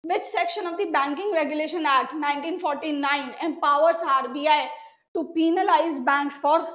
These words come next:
non-compliance? So these are the sections in front of you. Do mention the right answer in the comment section below. You have, uh, heard or read the news about R B I penalizing different banks for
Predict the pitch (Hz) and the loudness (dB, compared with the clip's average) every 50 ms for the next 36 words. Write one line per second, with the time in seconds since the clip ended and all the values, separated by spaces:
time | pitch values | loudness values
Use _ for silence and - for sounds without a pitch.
0 | - - - 247 269 285 302 311 320 339 370 381 302 381 294 277 269 - 285 262 | -14 -16 -10 -6 -4 0 2 2 2 2 0 -2 -4 -4 -6 -6 -6 -6 -6 -4
1 | 233 220 214 247 277 262 226 - - - 320 294 226 262 302 311 339 285 330 294 | -4 -4 -4 -6 -8 -10 -10 -14 -14 -6 -6 -6 -4 -4 -4 -4 -2 0 0 0
2 | 302 277 359 339 - 359 277 269 - - 320 311 320 359 339 339 330 320 294 277 | 0 -2 -6 -6 -4 -4 -4 -4 -6 -6 -6 -6 -6 -6 -6 -4 -4 -4 -4 -4
3 | - 294 294 294 - - 302 294 381 - _ _ _ _ _ _ _ _ _ 247 | -4 -6 -6 -6 -6 -6 -8 -8 -8 -12 _ _ _ _ _ _ _ _ _ -2
4 | 214 349 - 403 415 349 311 311 320 320 349 311 311 311 320 320 320 302 277 254 | 0 0 0 0 -2 -2 -2 -2 -4 -4 -6 -4 -2 -2 -2 -2 0 0 2 0
5 | 262 - 285 269 254 254 262 302 285 254 254 269 277 277 254 247 254 233 262 247 | 0 0 -2 -4 -4 -6 -8 -10 -10 -8 -10 -8 -8 -8 -8 -8 -8 -8 -8 -10
6 | 247 - 320 302 254 247 233 - - - _ _ _ _ _ - 269 320 320 302 | -8 -4 -4 -4 -4 -4 -8 -10 -12 -16 _ _ _ _ _ -4 -2 0 2 4
7 | 311 320 349 359 - - - - - 285 294 277 - - 277 277 269 262 269 285 | 4 4 4 2 0 -6 -12 -10 -8 -8 -8 -8 -6 -4 -2 -2 0 -2 -4 -6
8 | - - - _ _ _ - 302 311 320 311 302 302 - - - 294 294 302 294 | -8 -16 -20 _ _ _ -2 2 4 4 4 4 2 0 0 0 0 0 0 0
9 | 285 294 302 311 311 - 302 - - 320 311 285 302 302 320 320 269 302 294 247 | 0 2 2 2 2 0 -2 -2 0 0 2 4 2 2 2 0 -2 -2 -2 -2
10 | 277 262 269 285 269 285 269 262 262 247 277 302 311 302 302 302 320 311 302 294 | 0 -2 -2 0 0 0 0 0 0 -2 -2 -4 -4 -4 -4 -4 -2 0 0 2
11 | 294 269 269 262 247 320 294 277 240 269 277 - 339 320 269 254 294 277 262 262 | 2 2 2 2 0 -4 -4 -2 -4 -4 -6 -4 -4 -4 -4 0 0 0 0 0
12 | 277 269 - - 285 262 254 359 | -4 -10 -6 -4 0 2 2 2